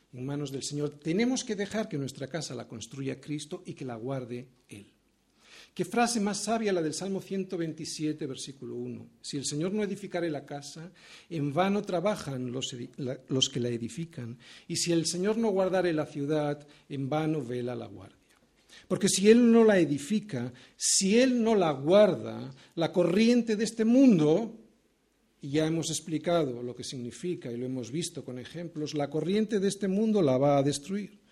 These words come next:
Porque así es el hombre, siempre levantando unas olas contra Dios, que a Dios nunca le tocan, pero que le destrozan a él mismo.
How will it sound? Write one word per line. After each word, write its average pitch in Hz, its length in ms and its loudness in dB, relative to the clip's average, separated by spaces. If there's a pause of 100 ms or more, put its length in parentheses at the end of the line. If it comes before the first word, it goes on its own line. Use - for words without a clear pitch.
(360)
Porque 190 240 2
así 220 420 4
es 233 200 0
el 185 160 0
hombre, 202 260 2
siempre 240 460 0
levantando 208 640 4
unas 214 280 0
olas 180 300 2
contra 151 400 4
Dios, 277 500 6 (300)
que 190 100 4
a 185 80 10
Dios 254 320 4
nunca 254 340 4
le 185 140 4
tocan, 233 880 0
pero 196 200 4
que 202 120 -2
le 196 100 6
destrozan 262 540 4
a 240 100 6
él 233 140 6
mismo. 175 560 4